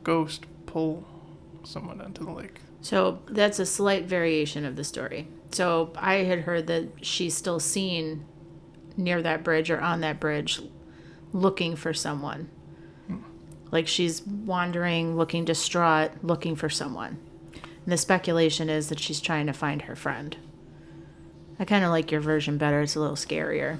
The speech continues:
Speaker 2: But yeah, I mean, I don't know how you'd hold somebody under the water
Speaker 1: Yeah, that's
Speaker 2: if
Speaker 1: a
Speaker 2: you
Speaker 1: bit
Speaker 2: have
Speaker 1: of a
Speaker 2: no hands.
Speaker 1: plot hole in that urban legend, I guess.
Speaker 2: That's gotta be, like, some strong forearms.
Speaker 1: Yeah.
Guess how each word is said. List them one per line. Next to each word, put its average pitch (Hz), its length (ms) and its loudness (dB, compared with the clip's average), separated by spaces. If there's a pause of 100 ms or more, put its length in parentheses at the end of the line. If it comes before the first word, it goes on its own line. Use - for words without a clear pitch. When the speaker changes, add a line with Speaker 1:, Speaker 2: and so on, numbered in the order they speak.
Speaker 2:
But 185 120 2
yeah, 214 180 6
I 160 240 0
mean, 170 140 0
I 170 80 2
don't 170 180 0
know 160 100 -2
how 160 120 2
you'd 151 220 2
hold 156 240 2
somebody 156 300 2
under 151 160 0
the 147 80 2
water 151 200 4
Speaker 1:
Yeah, 190 140 4
that's 185 180 0
Speaker 2:
if - 0 -
Speaker 1:
a - 60 0
Speaker 2:
you - 40 6
Speaker 1:
bit 180 40 6
Speaker 2:
have 165 100 4
Speaker 1:
of 165 60 4
a - 20 4
Speaker 2:
no 160 80 2
hands. 156 320 -2
Speaker 1:
plot 175 220 2
hole 175 260 -2
in 175 80 -4
that 165 160 -4
urban 180 260 -2
legend, 170 340 -4
I 170 60 -6
guess. 180 320 -8 (300)
Speaker 2:
That's 170 180 -4
gotta 165 220 0
be, 156 160 2
like, 156 180 0
some 156 160 -6
strong 151 540 -2 (1300)
forearms. 151 640 -2 (220)
Speaker 1:
Yeah. 170 300 -6